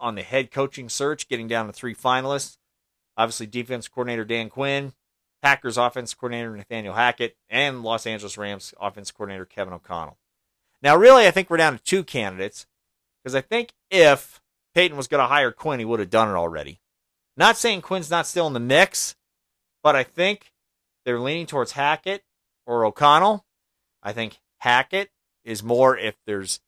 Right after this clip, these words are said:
a chance that they can get Aaron Rodgers to come to Green Bay, or they, they feel there's a strong possibility of that. And O'Connell, I think, is gonna be higher on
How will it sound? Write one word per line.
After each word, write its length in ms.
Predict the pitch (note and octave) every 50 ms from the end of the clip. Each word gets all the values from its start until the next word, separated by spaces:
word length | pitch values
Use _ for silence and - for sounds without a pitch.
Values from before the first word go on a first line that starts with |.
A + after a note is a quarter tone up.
| _ _ _ _
a 80 | -
chance 540 | - - - C#3 C3 B2+ C3+ C3+ - - - _ _
that 160 | - G#2 G#2 -
they 100 | G#2 G#2
can 100 | G#2 G2+
get 140 | G2+ F2+
Aaron 220 | F2 G2+ G#2 G#2 G2
Rodgers 680 | G2+ G#2 A2 A#2+ C3 B2+ D3+ D#3+ E3 E3 D3+ - - - _ _ _ _ _ _ _
to 80 | - A2
come 240 | - - B2 A#2+ A2+
to 60 | A2+
Green 340 | G2+ A2+ A#2 A#2 A#2 A2+ G#2+
Bay, 380 | A2+ A#2 B2+ C#3 F#3 G#3 G#3 - _ _ _ _ _ _ _ _ _ _ _ _ _ _ _ _
or 100 | A2 A2+
they, 220 | A2 G#2+ G#2 G#2 _ _ -
they 80 | G#2+
feel 240 | G2+ - B2 B2+ B2
there's 180 | A#2+ A#2 G2+ G#2
a 60 | F#2+
strong 300 | - - C3+ B2+ B2 A2+
possibility 640 | - A#2 A2+ A2 - A2+ G2+ F2+ F#2+ G2+ A#2 B2+ D3
of 80 | D3+ D3+
that. 300 | E3 F3 F#3+ G#3+ G#3+ D#3 _ _ _ _ _ _ _ _ _ _ _ _ _ _ _ _ _ _
And 220 | - C#3+ D3 D3+ -
O'Connell, 640 | C#3+ D#3 D#3 - - A3 C4 C#4 C4+ A#3+ G3 F3+ B2+
I 100 | B2 D3
think, 420 | C#3+ - E3+ D#3 D3+ D3 - - _ _ _ _ _
is 160 | C#3 C3+ -
gonna 160 | - E3 D#3
be 120 | C#3+ C#3 C3
higher 500 | C3+ C#3+ D3+ D#3 D#3 D#3 D#3 D#3+ D3+ - _
on 320 | - B2 A#2 A2+ G#2+ G#2+